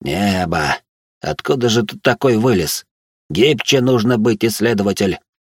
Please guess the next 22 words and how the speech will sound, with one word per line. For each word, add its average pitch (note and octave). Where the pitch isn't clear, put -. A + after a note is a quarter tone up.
Постепенно A2
подводить G#2
собеседника A2
к F#2+
нужной G#2+
тебе G#2+
теме G#2+
разговора, F#2
а -
не G2
вываливать G#2+
на G#2+
него G#2
всё, G#2
что G2
пожелаешь», G#2
проскрипел F2
библиотекарь E2+
и -
посмотрел G#2
на G2+
Вилею. E2+